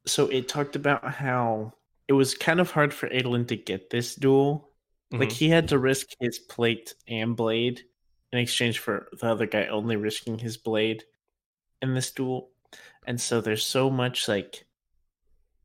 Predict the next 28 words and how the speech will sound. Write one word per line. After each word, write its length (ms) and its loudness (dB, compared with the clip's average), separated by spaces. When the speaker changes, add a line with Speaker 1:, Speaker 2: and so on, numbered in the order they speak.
Speaker 1:
I 60 -8
don't 160 -8
know, 240 -10
work 360 0
that 200 -2
went 180 -2
into 200 -4
setting 380 4
this 240 0
up, 400 -4
and 120 -4
then 120 -2
Adolin's 580 -4
like, 300 -10
'cause 180 4
he 100 2
just 200 4
needed 300 6
to 60 2
get 240 4
the 80 2
duel. 180 2
He 180 4
knew 260 4
he 200 4
was 180 2
gonna, 460 0
like, 180 -6